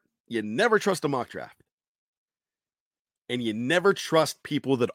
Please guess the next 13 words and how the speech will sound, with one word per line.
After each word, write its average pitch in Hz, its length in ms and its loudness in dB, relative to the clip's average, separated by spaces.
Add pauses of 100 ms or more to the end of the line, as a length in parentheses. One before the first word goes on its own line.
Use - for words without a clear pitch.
aren't 117 380 2
in 123 240 2
the 113 120 0
know. 98 420 -6 (2500)
So - 180 -8
stick - 440 -2
with 135 300 0
one 107 240 -4
two 107 280 -4
seven 107 360 -2
two 107 180 -8
four 101 380 -6
media. 85 400 -10